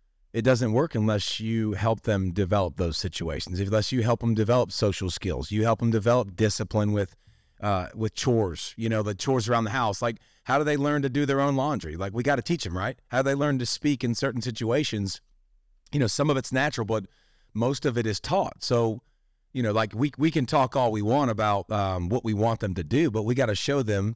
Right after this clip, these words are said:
we gotta teach them, and we gotta kinda ask of them. And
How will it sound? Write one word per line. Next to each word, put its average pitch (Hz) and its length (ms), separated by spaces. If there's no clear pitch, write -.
we 113 140
gotta 110 180
teach - 280
them, 98 340
and 110 100
we 120 100
gotta 107 280
kinda 117 280
ask 110 300
of 120 160
them. 85 260
And 107 300